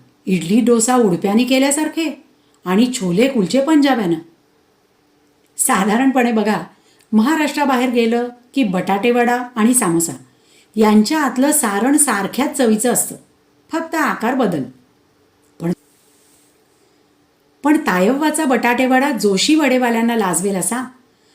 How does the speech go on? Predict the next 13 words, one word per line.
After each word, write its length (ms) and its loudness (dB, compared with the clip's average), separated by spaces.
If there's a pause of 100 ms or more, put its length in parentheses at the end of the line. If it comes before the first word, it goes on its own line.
(180)
आणि 200 2
सामोसा 580 -2 (500)
कपूर 360 0
चाट 300 -2
भंडारपेक्षाही 800 -2
स्वादिष्ट. 480 -4 (1300)
न 120 4
राहून 580 0 (160)
मी 120 4
सकाळी 460 -2
तिला 160 -2
विचारलंच, 680 -8 (840)
"तायव्वा, 420 -4